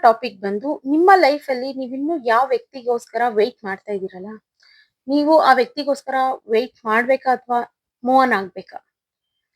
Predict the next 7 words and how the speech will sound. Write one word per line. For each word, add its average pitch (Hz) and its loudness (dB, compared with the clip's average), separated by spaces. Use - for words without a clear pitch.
ಅಂತ 220 -2
ಚೆಕ್ 214 -6
ಮಾಡೋಣ. 202 0
ವಿಡಿಯೋ 349 6
ಸ್ಟಾರ್ಟ್ 247 2
ಮಾಡಕ್ಕೂ 254 -2
ಮುಂಚೆ 233 -6